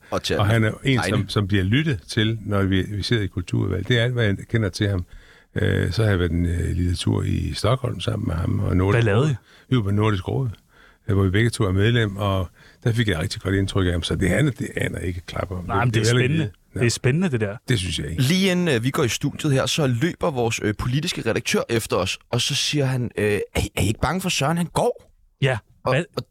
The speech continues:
Speaker 3: hvad skal der til, før at du smutter?
Speaker 2: Jamen, jeg ved slet ikke, altså, jeg kan slet ikke huske den sammenhæng, for, altså, jeg jeg, jeg, som I nok ved, jeg har så givet mange interviews, og jeg plejer ikke at gå. Så der må være et eller andet vej, jeg går ved.
Speaker 3: <laughs> Har du
Speaker 2: Hvad,
Speaker 3: aldrig
Speaker 2: hvad
Speaker 3: gået
Speaker 2: var
Speaker 3: fra et interview?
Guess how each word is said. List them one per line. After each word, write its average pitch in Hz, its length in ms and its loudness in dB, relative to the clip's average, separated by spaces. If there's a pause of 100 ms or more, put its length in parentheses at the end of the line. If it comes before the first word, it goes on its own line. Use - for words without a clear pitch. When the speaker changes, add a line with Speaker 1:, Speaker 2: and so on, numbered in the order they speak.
(220)
Speaker 3:
hvad 135 120 0
skal 143 200 0
der 160 60 2
til, 185 320 -2
før 143 180 -2
at 127 140 -2
du 139 140 2 (260)
smutter? 143 380 0 (200)
Speaker 2:
Jamen, 113 100 2
jeg 139 120 4
ved 165 120 0
slet 147 140 -2
ikke, 131 260 -4
altså, 107 140 -2
jeg 117 160 2
kan 117 100 4
slet 160 100 2
ikke - 120 -4
huske 165 300 0
den 131 120 2
sammenhæng, 110 460 0
for, 101 80 -4
altså, 95 360 -2
jeg 120 160 2 (580)
jeg, 113 140 -2 (140)
jeg, 101 180 0
som 101 160 2
I - 20 4
nok 113 200 2
ved, 110 80 0
jeg 107 120 0
har 95 100 -2
så - 140 -12 (200)
givet 104 140 2
mange 101 220 2
interviews, 95 440 -2
og 98 220 -4
jeg 101 120 2 (280)
plejer 110 200 2
ikke 107 120 2
at 90 120 0
gå. 87 240 -2 (520)
Så - 160 0
der 113 140 2
må 131 160 2
være 120 120 2
et 135 60 2
eller 143 120 2
andet 117 80 2
vej, 107 100 2
jeg 131 120 0
går 107 80 0
ved. 113 160 2 (120)
Speaker 3:
<laughs> - 100 -8
Har 127 80 0
du 143 60 0
Speaker 2:
Hvad, 160 120 -2
Speaker 3:
aldrig 170 160 2
Speaker 2:
hvad 147 80 0
Speaker 3:
gået 160 140 2
Speaker 2:
var 185 60 0
Speaker 3:
fra 160 100 0
et 135 60 -4
interview? 127 340 0